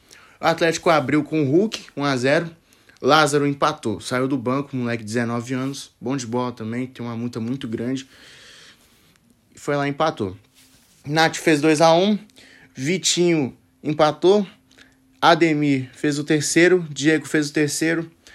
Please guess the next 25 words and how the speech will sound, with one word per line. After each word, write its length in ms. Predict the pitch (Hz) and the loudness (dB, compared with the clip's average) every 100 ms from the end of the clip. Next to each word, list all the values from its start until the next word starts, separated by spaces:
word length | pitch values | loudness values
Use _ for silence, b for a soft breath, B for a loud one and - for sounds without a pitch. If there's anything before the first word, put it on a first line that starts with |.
| b - | b -6
Guilher-, 540 | 135 156 151 135 - - | 2 4 4 2 -6 -12
Guilherme 420 | 131 160 156 151 | 0 2 2 0
Arana 320 | 139 135 135 | 0 -2 -4
o 40 | |
quarto, 460 | 131 135 139 143 143 _ - | -4 -2 -2 -4 -20 _ -8
Davi 320 | 147 143 143 | -2 -2 0
Luiz 280 | 147 143 135 | 0 0 -2
o 40 | |
quarto 480 | 143 135 139 - - _ b b b b b _ _ _ _ _ | -4 -2 -2 -4 -18 _ b b b b b _ _ _ _ _
do 140 | 131 135 | -6 -2
Flamengo, 560 | 147 139 151 180 175 - _ _ - | -2 0 -2 -2 -4 -8 _ _ -16
Vargas 760 | 120 151 160 151 151 147 - _ | 2 4 4 2 -2 -2 -10 _
fez 260 | - 151 143 | -4 -2 -2
o 60 | |
quinto 280 | 135 147 139 | -4 -6 -4
do 140 | 139 139 | -2 -2
Atlético 580 | 135 151 151 - - _ b b - | 0 0 -2 -4 -18 _ b b -4
e 80 | |
o 60 | 147 | 2
Gabigol 380 | 151 139 127 131 | 2 0 -2 -2
fez 220 | 143 127 | -2 -4
o 60 | 127 | -6
quinto 220 | 127 120 | -8 -8
do 100 | 120 | -10
Flamengo. 520 | - 147 104 87 | -6 -4 -4 -8